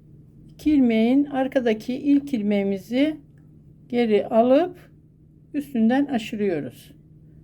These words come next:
Sonra ikinci ilmeğimizi örüyoruz. Üstünden aşırdık. Bakın, normal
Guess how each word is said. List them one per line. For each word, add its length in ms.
Sonra 680
ikinci 420
ilmeğimizi 640
örüyoruz. 760
Üstünden 500
aşırdık. 720
Bakın, 420
normal 440